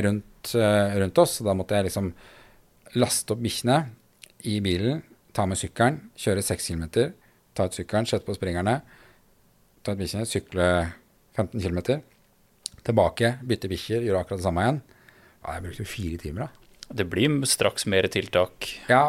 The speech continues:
Speaker 1: også på grunn av varmen, da, så må du gjøre det sent på kvelden, da.
Speaker 2: Mm.
Speaker 1: Sent kveld, natt, da.
Speaker 2: Absolutt.
Speaker 1: Eh, så det var en befrielse der jeg bor nå, da. Nå kan jeg bare sette meg på sykkelen hjemmefra. Og så er det flyttet litt inn i landet, så det er litt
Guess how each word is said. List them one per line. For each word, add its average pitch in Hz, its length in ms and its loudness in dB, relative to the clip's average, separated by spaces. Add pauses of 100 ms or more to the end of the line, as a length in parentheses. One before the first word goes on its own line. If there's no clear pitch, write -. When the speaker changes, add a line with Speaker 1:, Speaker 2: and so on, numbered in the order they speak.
(120)
Speaker 1:
også 131 240 2
på 127 80 2
grunn 117 80 4
av 113 100 6
varmen, 98 220 6
da, 147 100 4
så 135 140 -4
må 120 80 4
du 117 80 6
gjøre 104 160 6
det 98 480 2
sent 82 320 -4
på 98 80 -8
kvelden, 90 240 0
da. 131 80 -4 (160)
Speaker 2:
Mm. 101 320 2
Speaker 1:
Sent 92 240 -2
kveld, 85 240 -2
natt, 120 240 -2
da. 113 80 -2 (320)
Speaker 2:
Absolutt. 117 460 -6 (180)
Speaker 1:
Eh, 113 800 6
så 104 160 -6
det 110 160 6
var 104 220 6
en - 80 0
befrielse 90 500 0
der 85 220 -2
jeg 82 40 -6
bor 90 140 -2
nå, 90 160 -2
da. 123 80 4
Nå 104 160 -2
kan 127 80 0
jeg 107 80 -2
bare 90 140 -6
sette - 160 -8
meg 82 80 -12
på - 80 -10
sykkelen 87 180 -6
hjemmefra. 87 320 -4 (800)
Og 131 140 -6
så 117 100 8
er 104 160 6
det 104 80 -2
flyttet 104 220 2
litt 98 100 -6
inn 85 160 -2
i 92 60 -2
landet, 92 180 -2
så 113 80 -4
det 101 60 2
er 98 80 0
litt - 160 -10